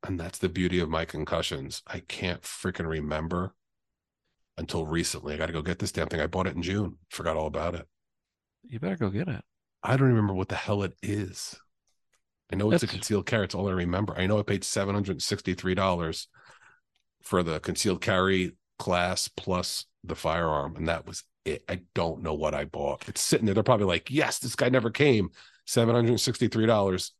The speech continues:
Speaker 1: you know, to us.
Speaker 2: Yeah.
Speaker 1: I found the receipt in the car, and I go, "Holy cow." I'm telling you, the power, these concussions were brutal. But stuff slips my mind, and it just won't float back in there.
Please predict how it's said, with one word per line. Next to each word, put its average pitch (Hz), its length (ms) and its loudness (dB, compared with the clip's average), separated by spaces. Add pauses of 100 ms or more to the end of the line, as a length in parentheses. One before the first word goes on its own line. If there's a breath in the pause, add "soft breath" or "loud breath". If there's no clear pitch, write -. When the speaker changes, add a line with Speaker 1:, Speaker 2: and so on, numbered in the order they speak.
(140)
Speaker 1:
you 101 120 0
know, 90 140 2
to 95 200 2
us. - 340 -2 (520)
Speaker 2:
Yeah. 76 340 0 (220)
Speaker 1:
I - 80 0
found 104 180 4
the 101 60 4
receipt 95 240 2
in 78 60 -4
the 87 80 0
car, 92 200 2
and 85 100 2
I - 40 0
go, 80 300 -2
"Holy 95 260 0
cow." 90 380 -4 (580)
I'm - 80 -8
telling 139 200 8
you, 92 80 2
the - 60 -6
power, 107 140 4
these 104 160 0
concussions 104 520 -2
were - 60 -12
brutal. - 440 -2 (300)
But - 220 -8
stuff 104 220 0
slips - 280 0
my 90 100 0
mind, 85 300 2
and 85 100 0
it 76 60 -6
just - 220 -6
won't 82 200 -4
float 80 240 -6
back 76 240 0
in 85 120 -2
there. 73 200 -4